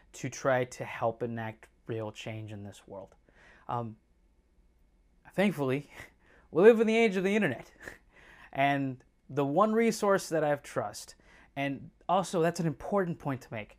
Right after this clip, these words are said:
because there is so many sites out there. There are so many sites out there, so many different organizations, and a lot of organizations, I have to tell you, are not out there for your best interest, even if they tell you at face value they are.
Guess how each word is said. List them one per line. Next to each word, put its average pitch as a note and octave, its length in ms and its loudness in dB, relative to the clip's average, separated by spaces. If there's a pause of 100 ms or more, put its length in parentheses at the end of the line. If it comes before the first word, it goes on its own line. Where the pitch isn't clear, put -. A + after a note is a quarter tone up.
(120)
because D3+ 260 -6
there G3+ 180 0
is B2+ 120 0
so E3 320 -8
many D3+ 280 -6
sites A#2+ 400 -10
out G#2+ 180 -10
there. A2 240 -12 (340)
There E3+ 140 2
are D3+ 60 2
so F3+ 300 0
many F3+ 240 0
sites B2+ 400 -4
out A#2+ 200 -2
there, A#2 180 -2
so D3 300 -4
many D#3+ 220 0
different B2+ 320 -6
organizations, B2+ 840 -4 (300)
and C#3+ 120 -6
a C#3+ 60 -2
lot F3 300 -4
of D#4 80 0
organizations, E3+ 680 -2
I C#3 60 -4
have F#3 280 -4
to - 80 -12
tell E3+ 240 -2
you, C#3+ 140 0
are C3 60 0
not F#3 280 0
out G3 260 -2
there E3+ 160 0
for D3 180 -10
your C3 120 -4
best B2+ 320 -4
interest, F3 420 -6
even E3 340 -4
if C#3 260 -8
they B2 300 -2 (260)
tell C#3+ 220 2
you C3+ 140 0
at A#2+ 80 -2
face A#2 260 -6
value D#3+ 380 4
they A2 140 0
are. G2 260 -12